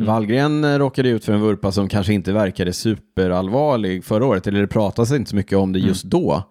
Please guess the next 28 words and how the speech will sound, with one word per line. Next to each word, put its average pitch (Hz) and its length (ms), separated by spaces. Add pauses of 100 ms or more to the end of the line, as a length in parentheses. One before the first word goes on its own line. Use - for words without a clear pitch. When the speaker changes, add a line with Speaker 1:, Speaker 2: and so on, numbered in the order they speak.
(280)
Speaker 1:
men 95 260
som 92 140
har 92 60
visat 92 420
sig, 90 640
eh, 85 160
kräva 85 420
en 85 120
extremt 104 680
lång 90 400
väg 78 260
tillbaka. 120 540
Han, 107 120 (120)
Speaker 2:
Mm. 78 280
Speaker 1:
det 92 80
är - 20
mycket 101 240
rehabträning, 95 840
det 95 100
är 92 40
mycket, 92 1400
mycket 107 300
osäkert 123 600
kring 90 220
hans 85 140
framtida 85 300
Speaker 2:
Ja, 85 40
Speaker 1:
karriär. 107 320